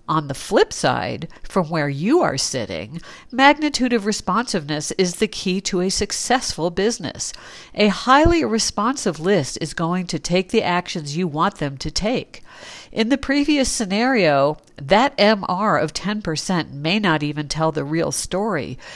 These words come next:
because you need those ten people to click on a link in your email or to take some other action, and maybe only two of those ten who opened your email will take that action. That drops your M R down to an abysmal two percent.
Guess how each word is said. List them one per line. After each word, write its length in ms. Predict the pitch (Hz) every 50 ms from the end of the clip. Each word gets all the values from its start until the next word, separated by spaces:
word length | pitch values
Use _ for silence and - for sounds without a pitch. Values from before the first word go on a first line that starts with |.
| - - -
because 400 | 226 220 - - 240 220 180 185
you 160 | 226 262 311
need 260 | 330 240 208 202 165
those 240 | 190 196 214 208 -
ten 260 | - - 208 196 185
people 340 | - - 214 214 - - 185
to 140 | - - 147
click 320 | - - - 220 240 -
on 160 | 233 190 165
a 40 | 165
link 280 | 156 165 180 180 175 -
in 100 | 170 151
your 200 | 156 156 151 -
email 560 | - 170 196 226 220 180 135 123 120 117 131 - - - - - - -
or 180 | 226 233 262
to 120 | 262 - 214
take 280 | - - 190 190 185
some 240 | - - 190 170 - -
other 240 | 196 208 247 247 202
action, 560 | - 156 147 143 - - - 156 131 127 135 - - - - - -
and 160 | 156 156 151
maybe 340 | 156 202 254 269 262 208 -
only 300 | 196 190 202 220 226 214
two 340 | - - - 269 311 330
of 140 | 277 190 151
those 280 | 165 156 160 156 156 -
ten 240 | - 165 160 156 147
who 180 | 147 160 165
opened 320 | - 160 160 - 165 151 160
your 120 | 165 -
email 360 | 165 165 165 160 180 180 180
will 140 | 180 196 196
take 300 | - - 196 240 277 -
that 240 | - 220 170 147 -
action. 520 | 135 135 131 - - - 151 - 73 - - - - - - - - - - - -
That 320 | 143 190 233 294 - 208
drops 500 | - 214 220 220 233 240 240 - - -
your 320 | 170 185 202 226 247 240 -
M 260 | - 202 214 220 202 -
R 340 | - 175 180 196 202 190 185
down 320 | 165 175 165 156 165 175 165
to 180 | - 185 170
an 100 | 156 151
abysmal 720 | 156 147 131 - - 214 233 - - - 160 - - - - -
two 320 | - - - 254 247 240
percent. 680 | 233 - - - - - - 175 156 127 - - - -